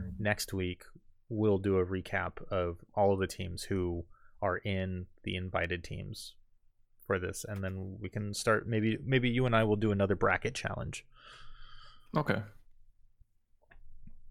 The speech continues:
Speaker 2: Yeah,
Speaker 1: But
Speaker 2: I'm
Speaker 1: that's,
Speaker 2: down.
Speaker 1: that's it for, for all the leagues. Any,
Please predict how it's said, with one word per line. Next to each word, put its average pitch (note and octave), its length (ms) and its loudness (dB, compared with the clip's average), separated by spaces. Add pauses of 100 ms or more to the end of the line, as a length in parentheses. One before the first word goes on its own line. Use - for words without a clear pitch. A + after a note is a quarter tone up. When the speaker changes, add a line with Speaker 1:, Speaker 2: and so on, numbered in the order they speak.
(460)
Speaker 2:
Yeah, G#3 200 4
Speaker 1:
But - 140 4
Speaker 2:
I'm - 80 6
Speaker 1:
that's, - 160 4
Speaker 2:
down. - 80 -8 (460)
Speaker 1:
that's B2 200 -4
it A#2+ 240 2
for, G2+ 440 4 (540)
for - 180 -4
all A#2 200 6
the A2 120 4
leagues. A#2+ 580 0 (4000)
Any, B2+ 280 2